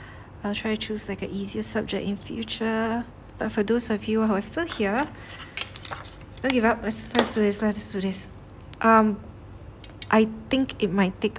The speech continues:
another thirty minutes,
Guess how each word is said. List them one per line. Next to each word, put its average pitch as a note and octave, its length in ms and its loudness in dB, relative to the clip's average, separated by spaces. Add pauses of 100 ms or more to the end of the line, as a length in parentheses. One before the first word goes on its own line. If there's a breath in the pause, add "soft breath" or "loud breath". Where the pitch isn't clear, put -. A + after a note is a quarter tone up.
another G3 640 2 (3500 loud breath)
thirty G#3 220 -2
minutes, - 800 -2